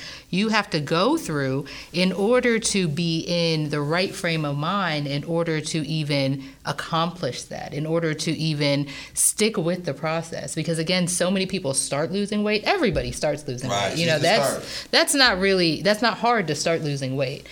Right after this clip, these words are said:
Speaker 1: Now, the keep going, the, the finishing, the, the getting to your destination and beyond, that's where the, the tricky part comes in. And without mindset development, without focusing on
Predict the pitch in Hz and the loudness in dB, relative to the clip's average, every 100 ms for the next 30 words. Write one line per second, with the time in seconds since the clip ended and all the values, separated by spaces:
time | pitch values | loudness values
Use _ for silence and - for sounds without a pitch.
0 | - - 160 156 151 147 135 151 - 220 | -18 -6 2 4 6 4 2 0 0 0
1 | 156 143 151 175 160 120 - 135 151 151 | 0 0 0 2 0 -2 -4 -2 0 0
2 | 139 139 - - 208 214 - 135 131 131 | 0 -4 -2 2 4 4 2 0 0 0
3 | 143 139 151 147 165 170 175 170 170 147 | 0 0 0 0 2 2 2 0 0 0
4 | 143 143 - 143 151 156 196 202 202 - | 0 -2 -2 -2 -2 -2 -2 -2 -4 -10
5 | - - 160 160 151 151 160 180 202 147 | -18 -6 0 2 2 2 2 2 0 0
6 | 151 156 160 - 147 139 135 131 127 131 | 2 0 -2 -2 0 2 2 0 0 -2
7 | 131 127 139 - 180 180 139 139 - 135 | -2 -4 -4 -2 0 -2 -2 -4 -4 -4
8 | 127 143 135 123 139 147 165 139 139 156 | -2 -2 0 0 -2 0 0 2 0 0
9 | 165 165 135 131 151 170 185 185 151 151 | 0 -2 -2 0 0 0 -2 -2 0 0
10 | 175 - 156 160 160 156 147 147 | -2 -2 -2 -2 -2 0 0 0